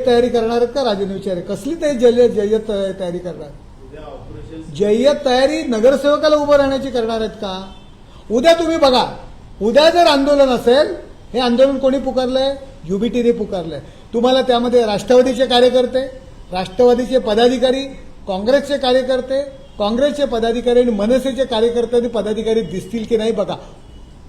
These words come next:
Speaker 1: हात कंकणाला आरसा कशाला? उद्याच तुम्हाला बघून घ्या की त्याच्यामध्ये युबीटीची लोकं किती आहेत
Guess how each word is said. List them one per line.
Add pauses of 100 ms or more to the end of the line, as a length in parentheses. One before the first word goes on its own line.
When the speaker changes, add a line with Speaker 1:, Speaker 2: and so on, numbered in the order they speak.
(180)
Speaker 1:
हात (240)
कंकणाला
आरसा
कशाला? (320)
उद्याच
तुम्हाला
बघून
घ्या (380)
की
त्याच्यामध्ये
युबीटीची
लोकं
किती
आहेत